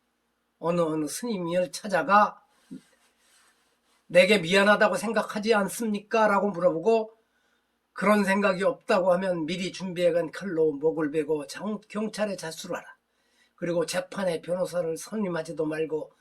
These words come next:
남의 살 길을 막아서 곤경에 처하게 하고서도 큰 스님인 체하는 것을 용서할 수 없어서 이렇게 했다.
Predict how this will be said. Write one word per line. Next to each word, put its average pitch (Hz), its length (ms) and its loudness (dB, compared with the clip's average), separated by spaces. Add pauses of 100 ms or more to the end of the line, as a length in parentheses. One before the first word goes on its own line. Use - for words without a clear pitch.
(280)
남의 208 360 4
살 226 420 0
길을 202 280 -2
막아서 180 480 2
곤경에 185 480 -2
처하게 185 440 0
하고서도 175 640 -4 (380)
큰 285 240 8
스님인 208 460 2
체하는 180 320 -2
것을 165 260 -6
용서할 175 460 -2
수 - 160 -10
없어서 190 380 -10
이렇게 - 300 -10
했다. - 260 -20